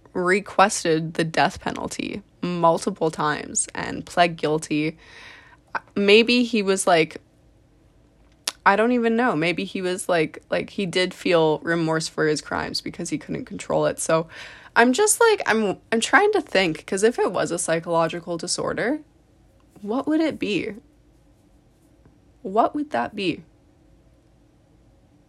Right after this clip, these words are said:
Like, it's gotta be, you know? It has to be some sort of psychological disorder. There's no way that, like, like, he's just born like this and,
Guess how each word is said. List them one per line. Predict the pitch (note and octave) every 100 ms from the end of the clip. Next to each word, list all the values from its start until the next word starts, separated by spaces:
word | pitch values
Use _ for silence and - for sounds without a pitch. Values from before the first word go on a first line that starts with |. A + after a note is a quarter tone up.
| _ _ _
Like, | F#3+ A3+
it's | B3 -
gotta | F3 G3+ G3
be, | D#3+ - - _
you | -
know? | - - G#3+ - -
It | G#3+
has | G3 G3+ A#3 - -
to | F#3
be | E3 F3 F3
some | - F#3
sort | F#3 - F3+ F3
of | D#3+
psychological | - E3 E3 E3+ D3 E3 D#3+ D#3 E3
disorder. | E3 D#3 D#3 E3+ F3
There's | E3+ F#3 F#3
no | F3 G3+
way | E3+ F3
that, | D#3+ -
like, | D3 D3+ - - _ _ F3+
like, | C#3+
he's | - E3
just | F3 E3+
born | E3 D#3 E3
like | D3+ C#3 -
this | - E3 - - _ _ _ _ _ _ _ _ _ _ _
and, | F3 D#3+ D3+ -